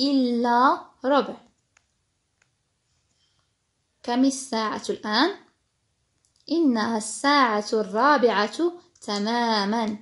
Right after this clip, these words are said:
إنها الساعة الرابعة تمامًا. إذن هذا ما تعرفنا عليه أعزائي التلاميذ، عزيزاتي التلميذات، في درس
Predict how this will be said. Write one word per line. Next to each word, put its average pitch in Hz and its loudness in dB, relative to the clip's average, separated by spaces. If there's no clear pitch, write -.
إنها 247 0
الساعة 233 -2
الرابعة 233 -2
تمامًا. 233 0
إذن 214 -4
هذا 269 2
ما 262 2
تعرفنا 226 -2
عليه 240 0
أعزائي 226 -2
التلاميذ، 240 -2
عزيزاتي 220 0
التلميذات، 208 -2
في - -6
درس 214 -4